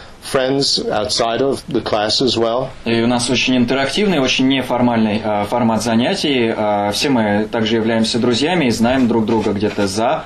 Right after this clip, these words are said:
Speaker 2: пределами этих занятий.
Speaker 1: Most of us go out to the nearby Tibetan restaurant after class.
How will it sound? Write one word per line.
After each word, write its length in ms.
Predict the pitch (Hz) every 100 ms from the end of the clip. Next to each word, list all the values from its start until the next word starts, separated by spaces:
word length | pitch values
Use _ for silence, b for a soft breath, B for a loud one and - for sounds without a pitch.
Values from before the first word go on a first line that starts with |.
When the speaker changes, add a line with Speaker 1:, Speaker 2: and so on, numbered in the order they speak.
| -
Speaker 2:
пределами 540 | 135 139 147 147 147 143
этих 220 | 131 139
занятий. 420 | 131 139 135 131 123 107
Speaker 1:
Most 260 | 104 -
of 80 | 117
us 180 | 117 -
go 140 | 117
out 200 | 113 113
to 140 | - 120
the 280 | 110 110 110
nearby 500 | 214 117 113 110 107 110
Tibetan 380 | 117 120 165
restaurant 560 | 107 107 - 127 117 110
after 360 | 117 101 - 113
class. 480 | 113 104 117 -